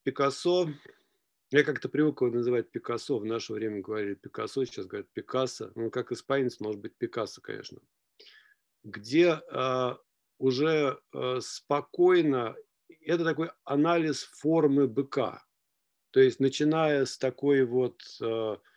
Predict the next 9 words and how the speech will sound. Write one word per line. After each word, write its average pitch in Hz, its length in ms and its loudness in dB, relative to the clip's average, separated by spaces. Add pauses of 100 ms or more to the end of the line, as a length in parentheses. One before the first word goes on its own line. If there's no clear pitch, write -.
(300)
ну, 131 360 4
тяжелой, 147 720 4
реалистической 123 1400 0
манере 123 560 2
изображенный 117 760 0
там 107 320 -6
бык, 160 560 0 (800)
и 151 360 0 (580)
как - 460 0